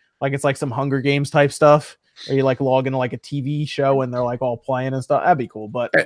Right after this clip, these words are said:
Speaker 2: and if you consider how a lot of the battle royales get carried by the, and the, uh, actual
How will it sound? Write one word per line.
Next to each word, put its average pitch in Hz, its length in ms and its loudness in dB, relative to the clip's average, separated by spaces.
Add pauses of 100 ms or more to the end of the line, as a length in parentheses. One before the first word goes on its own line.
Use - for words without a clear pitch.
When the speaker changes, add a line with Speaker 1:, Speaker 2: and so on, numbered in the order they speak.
(160)
Speaker 2:
and 170 140 8
if 151 80 4
you 160 60 6
consider 160 300 6
how 127 160 8
a 117 40 8
lot 117 160 6
of 110 60 -2
the 110 60 -2
battle 113 220 2
royales 113 380 0
get 113 160 -6
carried 110 500 0
by 117 420 4
the, 110 140 -6 (180)
and 117 240 -2
the, 117 260 2
uh, 113 100 0
actual 117 420 0